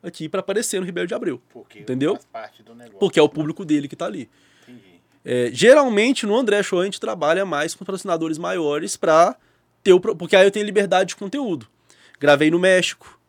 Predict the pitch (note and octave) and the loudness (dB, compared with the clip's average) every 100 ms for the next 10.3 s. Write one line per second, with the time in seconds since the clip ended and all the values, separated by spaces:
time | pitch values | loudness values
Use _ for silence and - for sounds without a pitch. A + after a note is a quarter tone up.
0 | _ C3 C3 C3 C#3 C3 - C#3 C3 B2+ | _ 0 0 2 0 -2 -6 -4 -4 -4
1 | C#3+ B2+ C3 D3 - G3 F#3 F3+ F3+ A#3+ | -4 -4 -2 -2 -2 -4 -4 -4 -6 -12
2 | G#3+ E3+ G#3 - C#3 B2+ A#2 G#2+ G2 - | -16 -12 -12 -12 -20 -20 -20 -20 -20 -20
3 | - C#3 B2 F2+ _ _ _ _ - A2+ | -20 -18 -18 -18 _ _ _ _ -20 -18
4 | G#2+ F#2+ C3 D#3 C#3+ C3 A#2 G#2+ _ _ | -18 -18 -20 -20 -20 -20 -20 _ _ _
5 | A#2+ B2+ C3 C3+ E3+ F3 D3 C#3+ C3+ D3 | _ _ -20 -20 -20 -20 -18 -14 -12 -12
6 | D3+ D#3 - D3+ C3+ D3+ D3 F3+ E3 F3+ | -16 -20 -20 -20 -18 -18 -18 -14 -6 -4
7 | G3+ G3 G3+ F#3 E3 E3+ D4+ E4+ F#3 E3+ | -2 -2 -2 -2 -4 -8 -8 -8 -10 -12
8 | B3 F3+ D3 C#3+ D#3 D4+ A#3 D4 D4 D3 | -12 -10 -10 -10 -12 -12 -12 -16 -16 -16
9 | A#2+ D3+ - D3 - E3 G3+ A#3 - F3 | -16 -18 -20 -20 -18 -18 -18 -20 -18 -16
10 | D#3 - _ | -14 -16 _